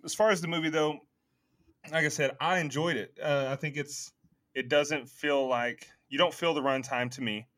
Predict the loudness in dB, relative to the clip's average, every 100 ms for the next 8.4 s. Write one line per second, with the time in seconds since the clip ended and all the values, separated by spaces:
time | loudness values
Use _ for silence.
0 | _ _ _ 0 0 2 2 2 2 -2
1 | -2 -2 -6 _ _ _ _ -4 -2 -2
2 | -2 -4 -4 -6 _ _ _ _ -4 -2
3 | -4 -6 -8 -10 0 2 2 0 -2 -8
4 | -20 _ _ _ _ _ _ _ _ _
5 | _ _ _ _ -20 -20 -14 -4 -2 0
6 | 0 0 0 -2 -8 -6 0 0 0 0
7 | 2 2 0 -2 -2 -2 -2 -2 -4 -4
8 | -2 -2 -2